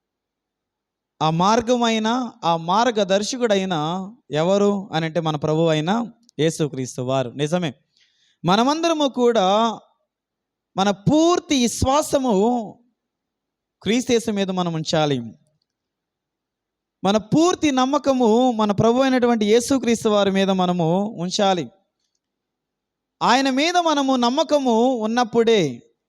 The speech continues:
ఆయన మనం నమ్మినప్పుడే, ఆయన మనము విశ్వసించినప్పుడే ఆ పరలోక రాజ్యానికి వారసులం అవుతాము. ఆ పరలోక రాజ్యమును మనము చేరగలుగుతాము. ఎందుకంటే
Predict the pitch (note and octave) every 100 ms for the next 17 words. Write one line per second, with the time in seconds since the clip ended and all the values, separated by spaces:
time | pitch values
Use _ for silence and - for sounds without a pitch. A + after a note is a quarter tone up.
0 | - F#3 C4+ D4 C#4 C4 A#3+ C4 E4 D4+
1 | B3 C4 C4 A#3+ A#3 A3 A3 G#3+ G3+ A#3
2 | - D#4 D4 B3+ A#3 A3 A3 G3+ E3 F#3+
3 | G#3+ - _ _ _ _ _ _ _ _
4 | D3+ D#3 - F#3 A3+ A#3 A#3 G#3 F#3 G#3
5 | A#3+ G3 A#3 G#3 G#3 - D#3+ D#3+ G3 G3+
6 | A3+ _ _ _ _ _ _ _ - D3+
7 | G3 A3 A3 G3+ F#3 F3+ F3+ F3+ F3+ E3
8 | E3 F3 A3+ F#3+ E3+ F#3+ A3 F#3+ G#3 F#3+
9 | E3 D#3 F#3 E3 D#3 D#3 F3 C4 - _
10 | _ - D#3+ E3+ D#3 D3 C#3+ C#3+ C#3 A#2+
11 | _ _ _ _ _ - F3 G3+ A#3 A3
12 | A#3 C4 F3 A#2